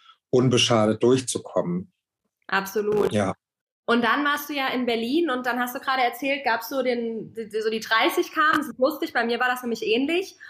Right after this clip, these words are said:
Speaker 2: Und dann
Speaker 1: Ja.
Speaker 2: hast du gedacht, okay, vielleicht doch. Wie hast du dich dann auch mit deinem Vater wieder angenähert? Weil du hast ja gesagt, das war dann auch dieses, dass du erst mal weggehst und das nicht machst, war
Speaker 1: Mhm.
Speaker 2: durchaus auch erst mal ein bisschen
Speaker 1: Ja.
Speaker 2: brenzlig für die Familie.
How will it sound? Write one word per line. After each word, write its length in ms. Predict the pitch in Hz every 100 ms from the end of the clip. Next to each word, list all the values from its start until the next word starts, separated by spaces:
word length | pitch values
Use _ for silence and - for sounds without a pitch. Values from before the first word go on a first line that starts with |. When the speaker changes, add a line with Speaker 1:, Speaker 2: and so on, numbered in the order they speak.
| -
Speaker 2:
Und 220 | - 254
dann 120 | 262 -
Speaker 1:
Ja. 100 | -
Speaker 2:
hast 100 | -
du 40 |
gedacht, 220 | 139 - 262
okay, 360 | - 262 285 302 -
vielleicht 400 | 262 247 269 -
doch. 240 | 233 294 - - -
Wie 140 | 233
hast 200 | 277 285
du 40 | 339
dich 120 | 277
dann 140 | 269
auch 100 | 240
mit 160 | 262 262
deinem 180 | 247 254
Vater 460 | 262 254 269 262
wieder 180 | 240 233
angenähert? 580 | 254 320 214 175 175 180
Weil 120 | 196
du 60 | 202
hast 140 | 208
ja 80 | 285
gesagt, 440 | 262 240 247 262 -
das 180 | 226
war 140 | 208 220
dann 140 | 254
auch 160 | 220 226
dieses, 240 | 240 220
dass 140 | 220 -
du 100 | 247
erst 160 | 240
mal 160 | 220 202
weggehst 420 | 233 - 294 294
und 140 | 240
das 160 | 220 214
nicht 240 | 247 -
machst, 400 | 294 294 330 -
war 100 | 117
Speaker 1:
Mhm. 120 | - 156
Speaker 2:
durchaus 360 | 170 - 269
auch 140 | 240 -
erst 260 | 240 247
mal 80 | 269
ein 80 | 262
bisschen 380 | 254 - 269 233
Speaker 1:
Ja. 320 | - 220 - -
Speaker 2:
brenzlig 480 | 220 226 226 202 -
für 80 |
die 80 | 190
Familie. 680 | 190 185 180 180 175 175 -